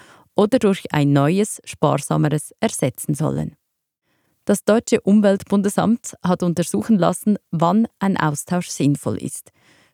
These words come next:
Für die Umwelt und für den Geldbeutel. Ergebnis:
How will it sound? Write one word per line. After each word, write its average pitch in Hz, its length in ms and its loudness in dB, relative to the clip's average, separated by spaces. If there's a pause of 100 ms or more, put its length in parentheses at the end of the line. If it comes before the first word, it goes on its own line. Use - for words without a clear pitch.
Für - 180 -6
die 151 140 -4
Umwelt 185 560 2 (100)
und 180 220 2
für - 160 -2
den 135 160 0
Geldbeutel. - 760 -4 (640)
Ergebnis: 247 800 2